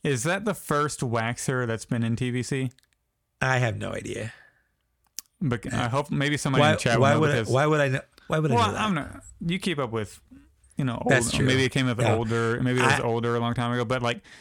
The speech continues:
Speaker 1: 'cause
Speaker 2: I,
Speaker 1: Veal's
Speaker 2: I have
Speaker 1: Toy
Speaker 2: no
Speaker 1: Store
Speaker 2: idea.
Speaker 1: randomly had that waxer,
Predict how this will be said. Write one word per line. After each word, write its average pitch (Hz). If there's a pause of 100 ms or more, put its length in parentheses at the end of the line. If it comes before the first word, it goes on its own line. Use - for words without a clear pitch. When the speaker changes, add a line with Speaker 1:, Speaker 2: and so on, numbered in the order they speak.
(140)
Speaker 1:
'cause 147
Speaker 2:
I, 156
Speaker 1:
Veal's 156
Speaker 2:
I -
have -
Speaker 1:
Toy 156
Speaker 2:
no 156
Speaker 1:
Store 139
Speaker 2:
idea. 113
Speaker 1:
randomly 127
had 117
that 110
waxer, 110